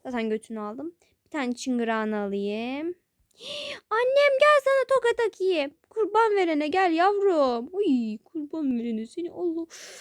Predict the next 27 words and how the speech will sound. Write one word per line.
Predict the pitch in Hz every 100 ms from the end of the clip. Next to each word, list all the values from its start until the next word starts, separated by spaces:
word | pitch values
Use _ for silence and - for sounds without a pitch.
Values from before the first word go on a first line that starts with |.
| - - 494
Çok | 494 -
tatlısın | 508 349 339 330
Tontiş. | 311 494 403 359
Ay | - 659 906 855
ne | 762
güzel | 740 640 554 466 349 233
oldun. | - _ _ - - _ 359
Al | 359
şimdi | - 269
oyuncağını | 240 220 226 214 214
oyna. | 220 208 - _ _ -
Hı. | 240 - _ _ _ _ _ _ _ _ _ _ - -
Biberonunu | 247 233 233 233 233 233
alayım. | 240 226 226 254 294 - _ _ _ _ _ _ -
Ne |
olur | 220 214 247
ne | 240
olmaz | 226 214 208 214
orada | 214 220
yediririm. | 254 233 220 226 220 214 202 _ _ _ _ _ _ _ _ _ -
Başka | 294 311 349
bir | 285
şeyini | 349 330 392
almayacağım | 381 311 269 262 247
minnoşum. | 247 240 254 - 240 - _ _ _ _ _ _
Bu |
kadar. | 311 269 254 -